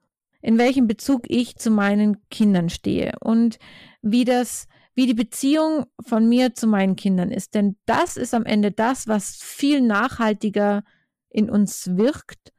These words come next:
und viel nachhaltiger in uns hängen bleibt, als die Tatsache, was genau wir gegessen haben. Ich möchte damit jetzt nicht sagen, dass bei uns jetzt irgendwie ganz bewusst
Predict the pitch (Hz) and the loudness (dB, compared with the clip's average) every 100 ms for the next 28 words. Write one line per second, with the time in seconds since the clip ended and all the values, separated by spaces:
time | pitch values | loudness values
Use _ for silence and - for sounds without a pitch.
0 | _ - - - 233 - 269 294 262 226 | _ -20 -8 -2 -2 0 2 4 4 2
1 | 208 254 247 233 226 220 208 202 202 - | 0 0 0 2 2 2 2 2 2 0
2 | 208 233 240 196 - 170 175 262 - - | 0 2 4 2 2 2 2 0 -2 -18
3 | - _ _ _ _ _ _ _ _ _ | -20 _ _ _ _ _ _ _ _ _
4 | _ - 226 233 - 233 - 220 233 233 | _ -2 0 0 0 -2 2 0 2 0
5 | 220 196 208 226 - 208 196 196 180 180 | -2 -2 -2 -4 -2 0 0 0 -2 -2
6 | 190 - 175 165 - - - 190 - - | -2 -2 -4 -4 -6 -6 -8 -8 -10 -20
7 | _ _ _ _ _ _ - 240 302 311 | _ _ _ _ _ _ -2 0 2 0
8 | 262 254 240 233 277 330 262 233 233 226 | 2 2 2 0 -2 -2 0 2 2 0
9 | 220 - 220 220 196 - - - 202 208 | 0 2 2 2 -2 -4 -10 -2 0 2
10 | 185 - 190 180 - 175 185 | 0 0 -2 -2 -4 -2 -2